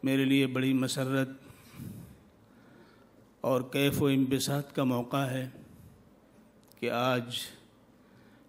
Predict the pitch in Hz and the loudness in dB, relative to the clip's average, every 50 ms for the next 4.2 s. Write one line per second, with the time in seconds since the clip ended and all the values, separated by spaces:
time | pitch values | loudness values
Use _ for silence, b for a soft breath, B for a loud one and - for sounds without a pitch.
0 | - - - 143 139 135 127 143 139 131 123 123 127 131 143 143 147 143 135 - | -18 -8 -2 0 0 2 4 4 4 4 2 0 -2 0 2 4 4 4 2 2
1 | - 147 135 131 123 - 147 131 131 139 143 139 - - - 139 123 117 127 131 | 2 2 2 2 2 0 -4 -6 -4 -4 -4 -4 -4 -2 0 0 0 0 -2 -4
2 | 131 147 135 139 135 151 139 135 139 131 127 135 131 127 131 127 131 131 120 135 | -2 0 0 0 0 0 -2 -2 -2 -2 -2 -4 -4 -2 -2 -2 -2 -2 -4 -4
3 | 131 127 127 131 131 113 123 120 120 - 131 123 123 120 110 110 104 123 120 110 | -4 -4 -4 -4 -4 -4 -6 -8 -8 -8 -8 -6 -6 -6 -6 -6 -6 -6 -6 -6
4 | 104 98 - | -8 -10 -12